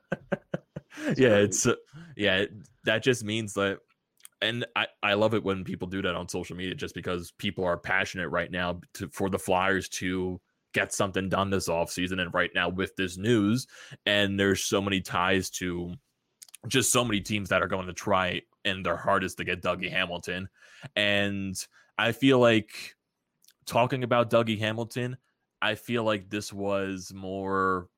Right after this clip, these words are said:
Speaker 1: possible of happening just because of Carolina's owner being more of a cheapskate.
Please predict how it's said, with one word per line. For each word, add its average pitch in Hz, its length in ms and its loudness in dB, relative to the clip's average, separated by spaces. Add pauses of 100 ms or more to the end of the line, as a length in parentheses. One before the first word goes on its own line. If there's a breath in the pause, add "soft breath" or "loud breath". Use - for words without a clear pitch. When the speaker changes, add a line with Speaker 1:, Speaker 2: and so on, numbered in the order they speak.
Speaker 1:
possible 104 500 0
of 95 80 -2
happening 107 480 -4
just 101 300 -4
because 98 640 -2
of 95 180 -6
Carolina's 92 720 -4
owner 98 480 -4 (560)
being 95 580 -6 (560)
more 101 160 2
of 92 60 -2
a 90 80 -2
cheapskate. 135 640 2